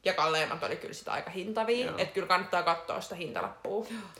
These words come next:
Speaker 1: Mutta ainakin ne kaikki, mitä me juotiin, jotka oli niinku kohtuullisen hintaisia, niin oli mun mielestä tosi hyviä.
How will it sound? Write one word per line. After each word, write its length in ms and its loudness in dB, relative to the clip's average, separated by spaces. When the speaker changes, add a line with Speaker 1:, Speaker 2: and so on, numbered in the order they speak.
Speaker 1:
Mutta 380 2
ainakin 300 2
ne 100 2
kaikki, 280 2
mitä 160 -2
me 120 0
juotiin, 480 0
jotka 280 -4
oli 300 -4
niinku 340 -10
kohtuullisen 520 -2
hintaisia, 400 -8
niin 120 -8
oli 100 -4
mun 160 -8
mielestä 220 -14
tosi 240 -14
hyviä. 380 -6